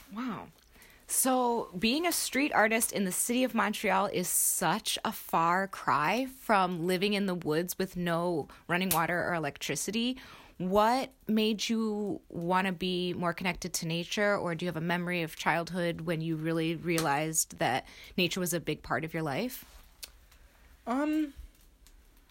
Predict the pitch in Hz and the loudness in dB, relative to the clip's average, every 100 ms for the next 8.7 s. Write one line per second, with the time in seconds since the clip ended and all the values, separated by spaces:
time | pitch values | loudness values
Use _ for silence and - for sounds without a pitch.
0 | _ - - - - - - - _ _ | _ -20 -20 -20 -18 -18 -20 -20 _ _
1 | _ - 277 453 - - 269 269 262 - | _ 0 2 0 -4 -2 -2 0 -4 -6
2 | - - 202 185 190 175 160 175 190 190 | -12 -2 2 2 2 0 0 2 2 0
3 | 185 175 156 - 156 156 190 175 156 175 | -2 -4 -6 -8 -4 -2 -4 -6 -2 -2
4 | 190 240 247 240 240 233 220 - _ _ | -2 -2 -2 -2 -4 -4 -6 -10 _ _
5 | _ - _ - - _ - - - 185 | _ -20 _ -20 -20 _ -20 -12 -2 0
6 | 196 196 202 175 - - - _ _ 180 | 0 -2 -6 -8 -12 -16 -20 _ _ -2
7 | 185 202 196 190 190 180 165 180 165 175 | 0 2 2 2 0 -6 -4 -4 0 0
8 | 160 - - 180 175 151 143 | 0 -2 -2 -2 0 -2 -6